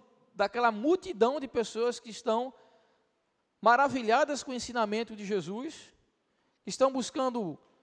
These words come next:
o milagre, a cura, os benefícios da presença de Jesus, ou se nós somos discípulos. Porque discípulos estão o quê?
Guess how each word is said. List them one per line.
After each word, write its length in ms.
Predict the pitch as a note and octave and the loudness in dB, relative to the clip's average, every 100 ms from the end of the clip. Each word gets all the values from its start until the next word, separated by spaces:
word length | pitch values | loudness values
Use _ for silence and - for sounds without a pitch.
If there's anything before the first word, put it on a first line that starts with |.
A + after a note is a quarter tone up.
| _ _ - | _ _ -12
o 120 | A3+ | -4
milagre, 560 | A#3+ G3+ A#3 C4+ B3+ | 2 4 4 2 0
a 80 | G#3+ | -2
cura, 420 | - A3+ C#4 C#4 | -2 -6 4 4
os 120 | C4 F#3+ | 4 -2
benefícios 760 | C#4 C4+ - B3+ D#4 - A#3 | 0 -2 -4 -4 -4 -4 -2
da 140 | A#3 A#3 | -2 0
presença 480 | A#3 G3+ A#3 A3+ | 0 -2 -4 -8
de 100 | G#3+ | -8
Jesus, 440 | G3 G3 G3 C4 - - - | -4 -4 -4 -8 -12 -20 -6
ou 120 | B3 C4 | 0 0
se 140 | C#4 | 2
nós 160 | C#4 C#4 | -2 -2
somos 340 | C#4+ D4 A3 | -4 -4 -6
discípulos. 920 | G#4 F4+ - A3+ C#4 F4 F3+ - - _ _ _ _ _ _ _ _ | -6 -8 -6 -4 -4 -4 -6 -6 -16 _ _ _ _ _ _ _ _
Porque 260 | A3 - C4+ | -4 0 -2
discípulos 760 | C4+ - - A3 B3+ C#4 B3+ A#3+ | -2 -6 -8 -6 -6 -6 -12 -10
estão 380 | G#3+ A#3 A#3+ | -6 -4 -4
o 40 | A#3 | -4
quê? 300 | G3 D3 | -2 -4